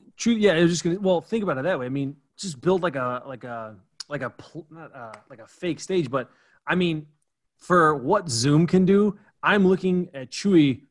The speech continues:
standing in front of Bill and Ted, and you gotta assume that the technology is there to where all they have to do is green screen the back, and you're at a concert. I mean, they would put fake, fake pictures of fans and stuff, but I, I'm, I mean, you're going there to watch the band. I would,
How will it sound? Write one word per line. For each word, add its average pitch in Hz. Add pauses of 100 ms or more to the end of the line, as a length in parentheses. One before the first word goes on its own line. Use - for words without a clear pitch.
(140)
standing 165
in 147
front 156
of 110
Bill 151
and 123
Ted, 123 (380)
and 143 (380)
you 220
gotta 202
assume 185
that 151
the 143
technology 151
is 120
there 139
to 135
where 151
all 165
they 180
have 156
to -
do 151
is 113
green 151
screen 143
the 117
back, 113 (260)
and 127
you're 143
at 135
a 113
concert. 113 (440)
I 135
mean, 151
they 147
would 143
put 156
fake, 147 (500)
fake 151
pictures 131
of -
fans 170
and 123
stuff, 135
but 143 (480)
I, 156
I'm, 180
I 165
mean, 160
you're 160
going 165
there 160
to 147
watch 135
the 123
band. 123
I 123
would, 143